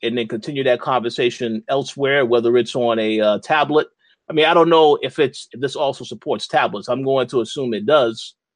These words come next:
uh, tablets as well as the mobile phones. It's, it's just a, a ways to keep the conversation going. But, um, honestly, I would say at this point in time, it's a great feature to have, um, I would say.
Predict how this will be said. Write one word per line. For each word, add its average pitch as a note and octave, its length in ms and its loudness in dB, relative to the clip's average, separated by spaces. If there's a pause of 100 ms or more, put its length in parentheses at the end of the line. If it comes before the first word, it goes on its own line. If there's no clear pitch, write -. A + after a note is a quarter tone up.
(240)
uh, G#2 140 0
tablets C3+ 540 -2
as A2 100 -8
well B2 220 0
as A#2 100 -6
the A#2+ 60 -6
mobile A#2 280 -4
phones. B2 440 -2
It's, A2 120 -12
it's - 180 -6
just B2+ 220 -6
a, A#2 200 0
a G#2 40 -8
ways B2 360 2
to G#2+ 100 -8
keep C3+ 240 -6
the A2 80 -8
conversation A#2 680 -2
going. C3 360 0 (720)
But, C#3+ 160 4
um, C#3 500 2 (680)
honestly, G#3+ 420 4
I F#3+ 120 4
would G3 160 4
say F#3+ 240 0
at C3 80 -2
this F3 140 -2
point E3+ 280 -4
in D3+ 60 -8
time, F3+ 460 -2 (1120)
it's D#3+ 160 -8
a D#3 60 -6
great F3+ 240 2
feature F3+ 320 -8
to E3+ 80 -2
have, D#3+ 320 0 (480)
um, B2 580 -4
I B2 80 -2
would C#3 160 -4
say. D#3 400 -2